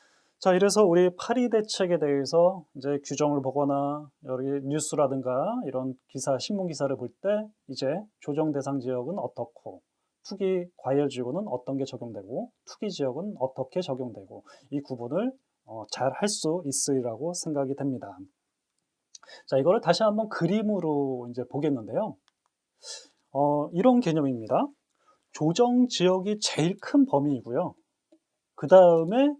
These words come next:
그 안에 포함된 게 투기 과열 지구죠. 그리고 투기 과열, 조정 대상 지역이면서 투기 과열 지구이면서 또 서울의 열한 개 구,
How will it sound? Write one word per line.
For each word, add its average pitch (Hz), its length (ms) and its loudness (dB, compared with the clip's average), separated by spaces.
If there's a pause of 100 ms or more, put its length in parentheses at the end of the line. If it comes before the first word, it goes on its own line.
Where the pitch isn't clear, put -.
그 - 120 2
안에 147 540 2 (120)
포함된 190 420 0
게 233 180 0 (100)
투기 254 400 -4
과열 143 420 0
지구죠. 113 540 -8 (480)
그리고 196 400 -2 (220)
투기 254 340 -2
과열, 147 400 -2 (320)
조정 208 360 0
대상 170 380 -2
지역이면서 127 1000 -4
투기 214 320 -8
과열 135 340 -2
지구이면서 123 1040 -2 (420)
또 262 260 2 (400)
서울의 175 680 2 (500)
열한 165 640 0
개 156 180 0
구, - 300 -8